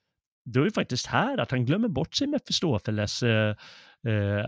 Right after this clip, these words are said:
han, eh, han slår va-, ba-, han säger att, "Jag är inte intresserad av livet efter detta. Hur det går för honom där, det struntar jag i. Jag vill bara ha honom, ha hans själ i jordelivet."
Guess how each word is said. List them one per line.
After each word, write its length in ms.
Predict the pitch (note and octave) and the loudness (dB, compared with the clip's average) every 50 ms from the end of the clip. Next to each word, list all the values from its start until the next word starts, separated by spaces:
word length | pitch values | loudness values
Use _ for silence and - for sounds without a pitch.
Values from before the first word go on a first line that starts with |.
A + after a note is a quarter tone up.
| - _ - | -6 _ -10
han, 600 | - A#2 B2 C3+ D3+ D#3+ F3+ F#3+ F#3+ F#3+ F#3+ F#3 | -4 -2 0 0 0 0 0 -2 -2 0 0 2
eh, 760 | F#3+ F#3 F#3 F3+ F3 F3 F3 F3 F3 F3 F3 E3+ E3 E3 D#3+ - | 2 4 4 4 4 4 4 4 4 2 2 0 0 -2 -2 0
han 220 | A2 B2 C3+ G3 F3+ | 2 2 2 2 2
slår 200 | - - - F#3+ | 2 2 2 4
va-, 200 | F#3+ E3+ D3+ - | 4 2 2 2
ba-, 200 | - D3+ D3+ - | 4 4 4 6
han 120 | - C#3+ D3+ | 6 4 2
säger 200 | - F3+ D3 B2 | 4 4 2 2
att, 100 | - - | 2 4
"Jag 80 | B2+ C#3+ | 6 6
är 40 | F3+ | 6
inte 140 | F3 - | 6 4
intresserad 680 | B2 G#2+ G#2+ A#2 - - A2 A2+ D#3 G3 G#3+ G#3 F#3 D#3+ | 2 0 0 -2 -2 -2 -2 0 0 0 2 2 2 2
av 160 | D3 B2+ A#2 | 2 2 2
livet 380 | A#2+ A#2+ A#2 A2 A#2 A2+ - | 2 2 2 2 0 0 -2
efter 220 | G2+ G2+ - - A2+ | -4 -6 -6 -4 -2
detta. 540 | G2+ D3+ - - _ _ - - - A#2+ - _ _ _ _ _ _ | -2 -2 -2 -4 _ _ -10 -8 -8 -10 -12 _ _ _ _ _ _
Hur 100 | - C#3 | 2 4
det 60 | C#3 | 6
går 180 | C3 C#3 D3+ C#3 | 6 8 6 6
för 120 | - C#3 | 6 4
honom 220 | C#3 C3+ C3+ C3 C3 | 4 4 4 2 0
där, 400 | E3+ G3+ A#3 B3 B3+ C4+ B3 - _ _ _ _ | 0 0 0 -2 -4 -6 -8 -10 _ _ _ _
det 80 | - D3+ | -4 -2
struntar 380 | - - D#3+ A#2+ - - F3+ | 2 2 2 2 2 0 -2
jag 100 | E3+ A#2+ | -2 0
i. 60 | G#2 | 2
Jag 80 | A2+ B2+ | 2 4
vill 120 | D3 F3+ | 4 4
bara 180 | D3+ C3 B2 A#2+ | 6 8 8 8
ha 80 | A#2 G#2 A#2 A#2+ | 8 6 4 4
honom, 360 | A2+ A2+ A#2 A2+ A2+ A2+ - | 4 4 2 0 0 0 0
ha 220 | A#2 A#2 A2 G#2 | 0 0 0 2
hans 240 | F#2+ A2 A#2+ A2+ - | 2 0 0 -2 -2
själ 520 | - - B2 G#2+ G#2 G#2 G#2 G#2 A2 G#2 - - - - - - | -2 0 0 2 2 2 0 -2 -4 -4 -6 -10 -18 -20 -8 -2
i 200 | C3 A#2+ G#2+ G2+ | 0 0 2 4
jordelivet." 760 | A#2 C#3+ B2 G#2 G2 A2 G2+ A2 E3+ G3+ A#3 E3+ - - - | 4 2 2 2 0 0 0 0 0 -2 -2 -4 -6 -8 -10